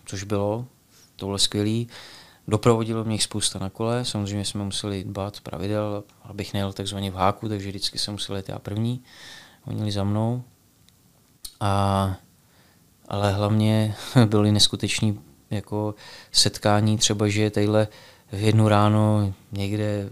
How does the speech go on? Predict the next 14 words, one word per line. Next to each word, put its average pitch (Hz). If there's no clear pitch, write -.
na 95
francouzský 104
samotě 101
stojí 110
borec 104
s -
kartonem 110
a -
má 104
na 104
tom 107
napsaný: 107
„Dan, 107
došlapej.“ 101